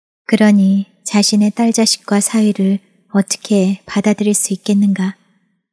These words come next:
나는 친정엄마의 이런 반대를 무릅쓰고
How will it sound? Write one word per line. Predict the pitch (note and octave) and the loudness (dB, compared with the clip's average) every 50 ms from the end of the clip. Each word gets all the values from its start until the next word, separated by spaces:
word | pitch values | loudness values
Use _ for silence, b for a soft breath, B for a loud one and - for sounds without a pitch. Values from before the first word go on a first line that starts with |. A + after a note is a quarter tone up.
| _ _ _ _ _ _ _ _ _ _ _ _ _ _ _ _ _ _ _ - | _ _ _ _ _ _ _ _ _ _ _ _ _ _ _ _ _ _ _ -2
나는 | G#3 G#3 G3 G3 G3+ G3+ G3+ G#3 - | 2 4 4 4 4 4 2 0 0
친정엄마의 | - - A#3+ A3+ A#3+ A#3 A#3 A3+ G#3+ G#3+ G#3+ G#3 G#3 G#3 G#3+ A3 - - | 0 2 2 2 4 4 4 4 4 4 4 4 2 2 2 0 0 0
이런 | G3+ G#3 G#3 G3+ G#3 - | 0 2 2 2 2 0
반대를 | - - G3+ G3+ G#3+ A3+ G#3+ G3+ G3 | 0 0 2 2 2 2 2 2 2
무릅쓰고 | F#3+ G3 G3 G#3 - - - - F#3+ - F#3+ F#3 F#3+ | 2 2 2 0 -2 -2 -4 -4 -2 -2 -2 -2 -2